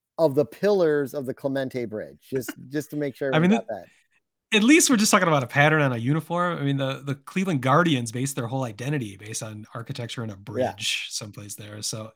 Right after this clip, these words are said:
Speaker 2: yeah, I mean, these are small ancillary ideas that have very, very little consequence, at least. But
Speaker 1: Yeah,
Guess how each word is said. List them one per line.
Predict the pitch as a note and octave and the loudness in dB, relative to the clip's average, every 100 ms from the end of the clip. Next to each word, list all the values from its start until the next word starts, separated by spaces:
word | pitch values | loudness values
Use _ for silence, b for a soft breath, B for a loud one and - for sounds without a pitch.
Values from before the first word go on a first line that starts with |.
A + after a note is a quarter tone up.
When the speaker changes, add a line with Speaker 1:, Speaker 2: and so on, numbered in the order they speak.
| _ | _
Speaker 2:
yeah, | C3+ A2+ A2+ - _ - | -14 -12 -14 -20 _ -10
I | |
mean, | C#3 B2 A#2 _ _ _ - | -6 -6 -8 _ _ _ -8
these | C3 | -4
are | B2+ | -4
small | - C3 B2+ A#2+ | -2 0 2 0
ancillary | A#2+ A#2+ A2+ A#2+ A#2 A2+ G#2+ A2 _ _ - | -4 -4 -4 -4 -4 -4 -8 -12 _ _ -10
ideas | A#2 A2 A#2+ A2+ G2+ G#2 - | -10 -6 -6 -8 -8 -6 -6
that | A2+ A2 _ _ _ _ _ - | -8 -18 _ _ _ _ _ -8
have | A#2+ A2+ _ D3 | -8 -8 _ -6
very, | C#3 D3 C#3 A#2+ | 2 4 4 2
very | B2+ D3+ | 0 2
little | C3+ C3 A2+ | 2 0 -4
consequence, | C3+ B2 A#2 - G#2 G2 | -4 -4 -6 -10 -12 -12
at | G#2+ | -14
least. | G#2+ G2+ G#2 | -16 -12 -12
But | G#2+ G#2 _ _ _ _ _ _ _ | -12 -20 _ _ _ _ _ _ _
Speaker 1:
Yeah, | C3+ C#3+ C#3 C3+ | -2 0 0 -2